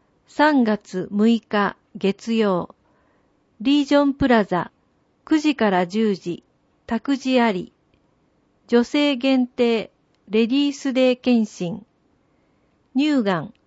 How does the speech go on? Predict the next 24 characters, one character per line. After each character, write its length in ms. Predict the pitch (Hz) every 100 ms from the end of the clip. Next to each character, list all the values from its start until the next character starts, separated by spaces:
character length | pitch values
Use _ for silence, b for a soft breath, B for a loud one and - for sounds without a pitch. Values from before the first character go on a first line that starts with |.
| _ _
二 160 | - 285
十 160 | 269 247
歳 180 | -
か 140 | - 175
ら。 180 | 175 - _ _ _ _ _ _ _
子 260 | _ - 240 -
宮 220 | 294 294
頸 320 | 294 294 262
が 160 | 202 180
ん、 140 | 151 - _ _ _
二 160 | 269
十 160 | 254 240
歳 180 | - -
か 160 | 185
ら。 160 | 165 - _ _ _ _ _ _ _ _ _
大 240 | 240 269 277
腸 380 | - 294 262
が 160 | 196 165
ん、 140 | - _ _ _ _
四 280 | 247 277 277
十 160 | 277 294
歳 360 | - 202 185
か 220 | - 165 147
ら。 180 | -